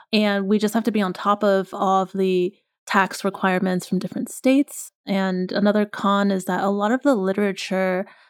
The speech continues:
out there about taxes and building a company just assume that all of your employees work in that same state.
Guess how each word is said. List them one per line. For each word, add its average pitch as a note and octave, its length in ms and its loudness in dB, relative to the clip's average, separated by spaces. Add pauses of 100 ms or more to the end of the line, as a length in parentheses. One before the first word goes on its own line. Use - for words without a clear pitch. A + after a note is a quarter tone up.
(120)
out G3+ 260 0
there C#4+ 360 4
about A#3+ 600 -2
taxes A#3 640 0
and G3+ 280 0
building F#3+ 240 0
a G3 40 -2
company F#3+ 540 0 (420)
just A#3 200 0
assume G#3+ 720 2
that G3 340 0
all F#3+ 180 2
of G3 80 0
your G3 100 0
employees F#3 480 -2 (100)
work F#3 360 -2
in G3 160 0
that F3 180 -2
same F#3 180 -2
state. G3 360 -2